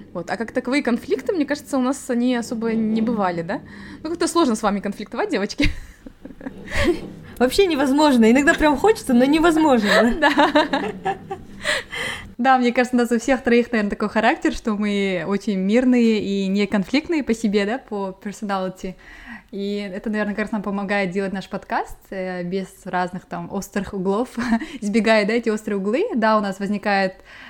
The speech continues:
Speaker 3: э, какие-то расхождения во мнениях, но мы всегда, мне кажется, открыто коммуницируем эти моменты, и поэтому у нас таких прям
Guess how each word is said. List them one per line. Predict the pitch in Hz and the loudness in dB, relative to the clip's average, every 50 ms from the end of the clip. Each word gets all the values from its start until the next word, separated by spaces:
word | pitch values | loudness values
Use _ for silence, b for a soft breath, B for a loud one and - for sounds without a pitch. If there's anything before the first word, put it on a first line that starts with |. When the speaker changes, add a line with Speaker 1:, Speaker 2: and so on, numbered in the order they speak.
| 208 B - | -18 B -6
Speaker 3:
э, | 196 190 185 180 180 175 175 170 - - 175 _ _ _ _ | -4 -2 0 0 0 0 -2 -4 -6 -8 -14 _ _ _ _
какие-то | - - 185 - 208 202 196 | -12 -12 -8 -6 -6 -4 -2
расхождения | 190 202 - - 226 202 208 226 214 214 196 | -2 -2 2 2 2 4 4 2 2 2 0
во | 185 190 190 | -2 -2 -2
мнениях, | 196 214 240 302 294 269 233 - - | -2 0 0 0 0 0 -2 -4 -6
но | 208 196 190 | -6 -4 -4
мы | 190 190 196 190 185 | -4 -2 -4 -4 -4
всегда, | - - 180 185 185 | -6 -6 -4 -2 -2
мне | 185 185 175 170 | -2 -2 -4 -4
кажется, | 185 185 180 - 190 | -6 -6 -6 -8 -12
открыто | 180 - - 208 190 - 202 185 180 180 - B B B B B | -8 -6 -4 -4 -4 -2 -4 -4 -4 -6 -8 B B B B B
коммуницируем | - 196 190 190 180 - - 262 320 381 370 370 349 - - | -4 -2 -2 -2 -2 -2 0 0 0 0 -2 -4 -6 -8 -10
эти | 226 220 - 220 | -10 -8 -6 -4
моменты, | 208 202 202 208 208 208 202 - 208 196 190 | -2 -2 0 0 -2 -2 -4 -4 -4 -4 -4
и | 190 190 196 196 208 202 | -4 -4 -4 -6 -6 -6
поэтому | - 202 190 190 - 196 190 | -6 -8 -8 -8 -8 -8 -8
у | 185 | -8
нас | 180 | -10
таких | - 185 180 - 175 - | -12 -12 -14 -14 -14 -14
прям | - - 170 165 170 | -12 -10 -10 -10 -10